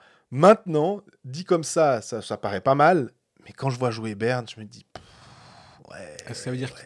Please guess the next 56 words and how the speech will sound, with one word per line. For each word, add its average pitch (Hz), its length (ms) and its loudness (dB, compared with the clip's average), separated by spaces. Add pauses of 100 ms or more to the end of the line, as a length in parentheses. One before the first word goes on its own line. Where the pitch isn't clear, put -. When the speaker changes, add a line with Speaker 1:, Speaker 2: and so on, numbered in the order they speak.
(120)
Speaker 2:
que - 60 -20
tu 135 60 -18
penses 135 240 -10
qu'ils 123 100 -12
vont 120 100 -10
pas 127 120 -4
en 131 100 -4
gagner 135 220 -4
un 131 100 -6
des 135 120 -6
deux 139 140 -6
en 120 200 -10
disant 123 260 -12
ça 127 200 -4
et 120 60 -4
que 120 60 -8
Zurich 120 260 -8
fait - 160 -8
les 123 120 -4
deux ? 139 160 -2 (500)
Speaker 1:
Difficile. 110 540 -10 (200)
Speaker 2:
Ouais. 160 180 0 (520)
Speaker 1:
Difficile 143 220 -2
Speaker 2:
Et 170 40 6
Speaker 1:
parce 190 120 6
que 185 200 4
Zurich, 170 480 -2
là 170 240 0
non 190 140 2
plus, 196 240 -2
me, 151 260 2 (640)
me 135 100 -2
convainc 160 520 0
pas 196 180 2
forcément, 175 680 -6
en 123 40 -8
fait. 127 340 -6
Euh, 120 540 0
mais 131 120 0
bon, 160 180 8
ils 143 80 0
ont 143 60 0
quand 165 120 2
même 170 220 2
gagné, 165 600 4
ils 151 140 0
ont 135 60 -2
quand 165 100 -2
même 165 100 -2
été 147 180 -2
arrachés 147 300 0
à 165 40 6
la 156 40 2
victoire 156 320 -4
contre 185 200 -4
Zug. 151 360 0